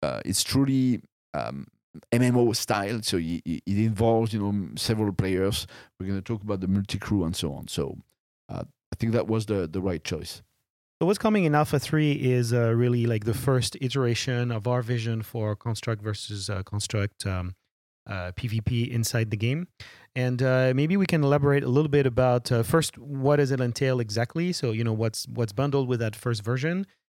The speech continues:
Speaker 2: And also maybe, uh, where players will be able to, uh, to fight inside Dual Universe. So N Q Entropy?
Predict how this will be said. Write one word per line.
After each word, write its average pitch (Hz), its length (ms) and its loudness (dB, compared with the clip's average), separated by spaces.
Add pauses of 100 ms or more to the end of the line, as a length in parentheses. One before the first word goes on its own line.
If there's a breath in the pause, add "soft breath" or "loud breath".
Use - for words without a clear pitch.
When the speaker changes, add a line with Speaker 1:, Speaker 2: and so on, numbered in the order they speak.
(220)
Speaker 2:
And 127 180 4
also 147 280 4
maybe, 139 440 2
uh, 123 260 2
where 143 460 2
players 147 440 0
will 127 140 0
be 123 140 -2
able 123 200 0
to, 120 300 -2
uh, 110 380 -2
to 123 100 -8
fight 135 300 0
inside 127 340 -2
Dual 120 160 0
Universe. 135 380 -2
So 120 180 -2
N 120 120 2
Q 127 160 -2
Entropy? 139 520 -2